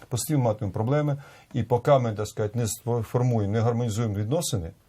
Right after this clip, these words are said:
це я говорю, і політичні, і економічні, і правоохоронні, і культурні, нічого не буде. Тому треба якраз діяти більш ефективно в цивільному складові.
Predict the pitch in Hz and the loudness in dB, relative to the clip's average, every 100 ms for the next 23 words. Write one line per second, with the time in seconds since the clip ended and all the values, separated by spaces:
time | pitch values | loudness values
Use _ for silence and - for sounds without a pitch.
0 | _ _ _ - 107 101 101 101 131 107 | _ _ _ -2 2 2 2 0 -2 -2
1 | 113 107 131 - 107 107 117 123 131 - | -2 0 -2 -2 -4 -2 0 0 0 -2
2 | 104 98 - 113 107 127 127 107 101 147 | -4 -4 -2 -2 -2 0 0 0 -2 -6
3 | 131 113 107 196 135 90 - - 113 110 | -4 -4 -2 -2 -2 -4 -10 -6 -4 0
4 | 139 139 139 123 95 87 - - 113 107 | 2 4 4 2 -4 -8 -14 -6 -4 -2
5 | 107 104 101 135 120 104 160 143 104 113 | 0 0 0 0 0 0 -2 -2 -4 -4
6 | - 101 101 139 135 - 143 135 156 143 | -4 -6 -2 0 0 0 4 4 4 4
7 | 110 - 101 95 85 | 2 -2 -4 -2 -6